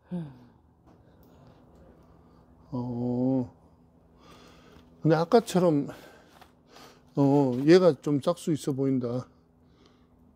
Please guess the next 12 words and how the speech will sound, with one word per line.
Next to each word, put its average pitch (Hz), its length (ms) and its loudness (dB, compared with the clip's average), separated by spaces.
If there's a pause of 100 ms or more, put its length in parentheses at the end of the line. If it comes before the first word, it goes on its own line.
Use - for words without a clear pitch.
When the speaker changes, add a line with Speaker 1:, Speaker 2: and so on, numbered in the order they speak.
(1040)
Speaker 2:
근데 151 420 -2 (360)
아까처럼 208 520 -2
올라오는 151 520 2
것은 131 420 -2 (320)
어디 147 160 -8
한번 135 140 -4
봅시다. - 480 -8 (1500)
마지막에 156 380 4
그거 139 180 -2
되게 160 320 0
대박이었어. 151 880 0 (1800)
그냥, 151 400 4